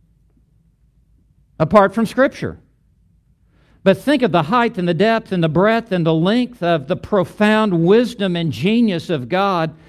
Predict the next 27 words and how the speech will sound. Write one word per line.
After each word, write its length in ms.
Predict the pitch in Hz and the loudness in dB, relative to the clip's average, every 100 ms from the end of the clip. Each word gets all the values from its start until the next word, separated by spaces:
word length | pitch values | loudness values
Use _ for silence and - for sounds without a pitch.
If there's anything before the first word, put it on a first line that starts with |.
| - _ | -20 _
that 180 | 180 180 | 0 0
is 160 | 160 | 0
revealed 640 | 170 185 135 196 240 233 208 | 0 -2 0 0 2 2 0
in 140 | 202 | -2
His 260 | 190 196 160 | -2 -2 -2
Word. 560 | 185 233 208 185 170 - _ | 0 2 0 -2 -6 -16 _
We 180 | 196 277 | -2 0
could 160 | 254 214 | 0 0
be 180 | 196 | 0
airdropped 760 | 196 202 233 208 170 170 170 - | 0 0 0 -2 -2 0 -2 -4
into 380 | 190 214 214 202 | -4 -4 -2 -2
a 60 | 165 | -2
pulpit 540 | - 240 233 208 185 | -4 -2 -2 -2 -4
and 240 | 175 165 | -4 -6
preach 380 | - 233 247 - | -4 -2 -2 -4
there 300 | 175 156 175 | -2 0 -2
for 180 | 175 185 | -2 -2
the 120 | 165 | -2
next 420 | 175 185 185 - - _ | -2 -4 -8 -16 -20 _
eighty 280 | 190 233 247 | 0 2 2
years 760 | 220 185 214 277 214 160 165 165 | -2 -2 -2 0 0 0 -4 -4
and 180 | 185 | -2
never 260 | 185 226 214 | 0 0 0
even 280 | 220 190 185 | 0 -2 -2
begin 640 | 185 160 214 262 202 143 - _ _ | -2 -2 -2 0 -2 -4 -12 _ _
to 200 | - 196 208 - _ - | -2 0 -2 -12 _ 0
but 400 | 175 185 - - | 2 2 0 -14